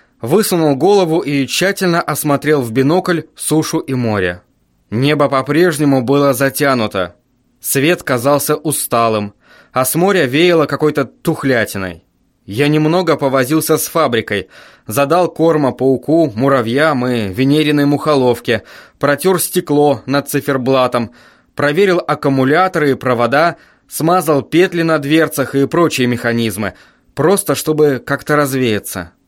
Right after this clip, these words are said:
Вытер пыль с алтаря, аккуратно всё на нём расставил, выверил по линейке расстояние между банками, склянками, чтобы всё было симметрично. За это время я снова успел вспотеть, но вторично лезть в душ поленился.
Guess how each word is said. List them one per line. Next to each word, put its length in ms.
Вытер 420
пыль 240
с 100
алтаря, 540
аккуратно 580
всё 200
на 100
нём 180
расставил, 680
выверил 560
по 100
линейке 580
расстояние 680
между 320
банками, 500
склянками, 680
чтобы 360
всё 380
было 320
симметрично. 800
За 180
это 240
время 320
я 260
снова 400
успел 360
вспотеть, 640
но 260
вторично 640
лезть 340
в 100
душ 260
поленился. 760